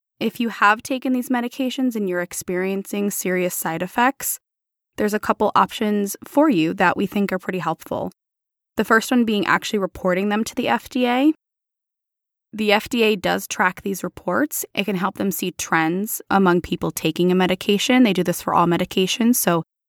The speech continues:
it can be very helpful for future research and regulating medication. Additionally, you can seek out community.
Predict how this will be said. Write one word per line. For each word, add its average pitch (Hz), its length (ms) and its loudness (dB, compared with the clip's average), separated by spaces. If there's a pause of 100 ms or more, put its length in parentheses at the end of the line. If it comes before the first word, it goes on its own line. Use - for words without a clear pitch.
it 185 140 2
can 180 160 4
be 170 120 2
very 165 220 2
helpful 160 380 -2
for 160 160 -4
future 165 360 -4
research - 560 -4
and 160 600 0
regulating 165 840 -2
medication. - 720 -6 (1400)
Additionally, 214 920 2
you 214 160 0
can 233 200 4
seek - 280 -2
out 214 160 2
community. 190 680 0